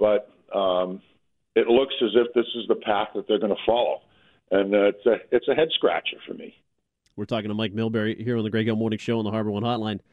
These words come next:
Speaker 2: Now, Mike, the Winter Classic is a go, seven P M Saturday night, a low of minus nine in Minneapolis, coldest outdoor <laughs> game ever. What do you think of this idea? And were you a part of any of these, uh, broadcasting in the past?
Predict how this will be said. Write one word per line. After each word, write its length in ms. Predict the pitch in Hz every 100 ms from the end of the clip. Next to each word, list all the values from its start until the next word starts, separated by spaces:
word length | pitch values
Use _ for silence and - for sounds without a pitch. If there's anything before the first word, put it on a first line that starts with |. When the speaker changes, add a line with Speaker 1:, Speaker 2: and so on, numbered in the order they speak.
| _ -
Speaker 2:
Now, 120 | 139
Mike, 220 | 151 151
the 100 | 135
Winter 360 | 131 175 - 175
Classic 520 | - 165 165 - -
is 180 | 143 127
a 80 |
go, 560 | 117 131 151 127 110 139 _ _ _
seven 440 | - - 170 180
P 240 | 170 156 139
M 160 | 135
Saturday 460 | 131 - 143 143 139
night, 280 | 120 113 123 _ -
a 140 | 127
low 340 | 110 131 151 151
of 80 | 117
minus 460 | 127 135 156 147 139
nine 360 | 135 143 143
in 100 | 117
Minneapolis, 720 | 123 127 120 123 98 87 -
coldest 400 | - 147 156 147
outdoor 340 | 139 139 143 135
<laughs> 20 |
game 240 | 127 120
ever. 320 | 120 104 76 - _ _ _
What 120 | 123 165
do 60 |
you 80 | 160
think 160 | 156 135
of 40 |
this 200 | 151 -
idea? 300 | 123 113 120
And 100 | 127
were 80 | 139
you 160 | 180
a 40 | 170
part 240 | 160 160
of 80 | 165
any 140 | 165
of 80 | 160
these, 220 | 160 165
uh, 300 | 160 135 123
broadcasting 580 | 110 131 135 151 139 143
in 40 | 139
the 60 |
past? 300 | 143 147 -